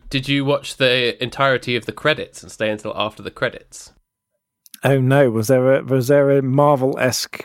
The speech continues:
Speaker 2: post-credit
Speaker 1: <laughs>
Speaker 2: sequence?
Speaker 1: Yeah, the Mamma Mia cinematic universe. <laughs>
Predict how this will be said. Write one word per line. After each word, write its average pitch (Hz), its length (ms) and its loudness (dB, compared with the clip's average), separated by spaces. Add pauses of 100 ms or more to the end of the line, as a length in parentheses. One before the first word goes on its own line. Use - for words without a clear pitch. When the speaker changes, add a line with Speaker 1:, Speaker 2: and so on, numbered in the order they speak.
(140)
Speaker 2:
post-credit 135 580 0
Speaker 1:
<laughs> 156 80 -2
Speaker 2:
sequence? 151 460 -2
Speaker 1:
Yeah, 113 300 0 (300)
the 120 80 -4
Mamma 131 280 0
Mia 127 200 0
cinematic 123 640 -4
universe. 104 680 -4
<laughs> - 60 -20